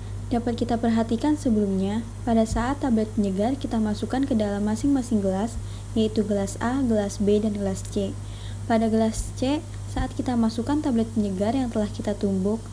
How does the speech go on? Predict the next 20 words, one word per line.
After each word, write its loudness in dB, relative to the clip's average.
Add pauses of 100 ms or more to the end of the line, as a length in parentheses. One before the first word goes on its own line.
(320)
reaksi 0
yang 2
terjadi 2
sangat -2
cepat -4
dibanding 0
gelas -2
A 0
dan 2
gelas 0
B 2
yang 2
berisi 0
tablet 0
penyegar 0
yang 0
utuh -2 (400)
dan 2
yang 0
setengah. -4